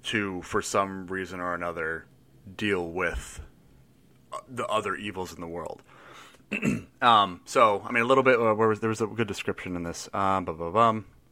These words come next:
Often feared and misunderstood and driven by an unending drive to destroy the wicked, blood hunters are clever, arcane warriors who have bound their essence to the dark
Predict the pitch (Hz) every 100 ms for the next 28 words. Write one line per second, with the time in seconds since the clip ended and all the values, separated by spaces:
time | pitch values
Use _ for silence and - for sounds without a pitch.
0 | _ _ _ _ - - - - - 131
1 | 151 139 143 135 123 123 127 110 107 -
2 | 123 110 101 98 107 107 104 101 98 95
3 | 113 110 110 104 104 95 95 90 90 92
4 | 90 - 95 92 98 101 90 80 82 92
5 | 101 107 104 104 92 82 - 107 104 127
6 | 135 101 - 110 110 104 98 92 90 90
7 | - 95 90 98 95 85 90 98 104 101
8 | 101 92 - 90 85 - 90 85 - 92
9 | 92 -